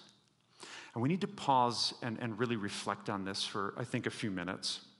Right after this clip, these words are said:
And let me repeat what I just said here. The gentleness and the lowliness of Jesus is a reflection of the sympathy, the compassion, and the mercy of God for sinners and sufferers.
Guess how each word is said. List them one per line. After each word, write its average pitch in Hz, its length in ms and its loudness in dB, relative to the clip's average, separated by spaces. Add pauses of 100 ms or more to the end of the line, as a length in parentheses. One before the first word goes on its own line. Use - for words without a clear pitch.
(520)
And 120 80 0
let 131 140 2
me 160 80 4
repeat 127 400 0
what 107 140 0
I 104 80 2
just - 260 0
said 92 220 -2
here. 98 180 -2 (300)
The 120 60 2
gentleness 147 720 2
and 127 180 -4
the 113 60 2
lowliness 120 720 2 (200)
of 113 140 0
Jesus 113 480 0
is 117 160 -2
a 110 40 2
reflection 110 640 0
of 98 100 -4
the 101 60 -6
sympathy, 139 760 -2 (420)
the - 100 0
compassion, - 880 0
and 110 160 -2
the 98 40 0
mercy 107 480 0
of 98 140 -6
God 85 480 2 (300)
for - 160 -2
sinners 98 640 0 (100)
and 101 140 -6
sufferers. 95 720 -4